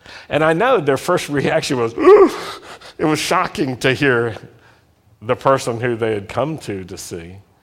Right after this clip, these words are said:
to hear him say that. But that's, I just said the honest truth. But,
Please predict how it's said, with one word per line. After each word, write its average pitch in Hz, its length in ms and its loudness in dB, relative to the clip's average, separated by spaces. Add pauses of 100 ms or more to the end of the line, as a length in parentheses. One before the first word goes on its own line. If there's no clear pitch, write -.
(840)
to 98 120 -10
hear 95 280 -8
him 92 240 -12
say 107 300 -10
that. 87 340 -18
But 101 140 -12
that's, - 260 -6
I 135 140 -4
just - 340 -12
said 127 320 -8
the 113 120 -10
honest 117 380 -10
truth. 135 380 -10 (560)
But, - 240 -4